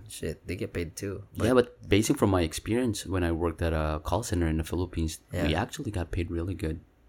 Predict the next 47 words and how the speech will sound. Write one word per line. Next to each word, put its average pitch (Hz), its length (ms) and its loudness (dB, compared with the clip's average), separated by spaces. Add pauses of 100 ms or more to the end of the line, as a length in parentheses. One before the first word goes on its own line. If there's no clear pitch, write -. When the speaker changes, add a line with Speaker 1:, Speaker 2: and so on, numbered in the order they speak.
(100)
Speaker 1:
Really 120 320 8
good. 104 240 8
Speaker 2:
Oh, 107 80 8
Speaker 1:
And, 120 160 10
Speaker 2:
yeah. 101 160 8
Speaker 1:
yeah. 90 140 4 (100)
Speaker 2:
This 110 160 6
was - 80 4
back 82 320 0
in, 85 160 0
uh, 82 480 0 (560)
two 90 240 2
thousand 80 880 0
eight. 85 320 0 (320)
Speaker 1:
Yeah. 82 320 2
Speaker 2:
And, 80 80 4
uh, 80 240 2
I 85 80 4
worked 82 260 2
for - 140 -2
Prudential 80 560 2
Insurance. 82 560 -4
Speaker 1:
I 90 80 2
really 95 240 2
do 90 160 0
hope - 240 -4
so 104 240 -8
too. 87 160 -6
Speaker 2:
Yeah. - 180 -4
Speaker 1:
The 117 140 0
Prudential 175 480 8
is, 117 240 6
uh, 110 400 4
Pru-, 151 240 2
Pru-, 156 240 4
Pru-, - 320 2 (160)
wha-, 101 160 4
is 117 240 6
that - 160 4
Pru 127 160 4
Life? 139 320 4 (720)
Or 113 160 10
is 110 280 6
different 110 440 4
than 120 160 4
Speaker 2:
It's, - 240 4
uh, 101 320 8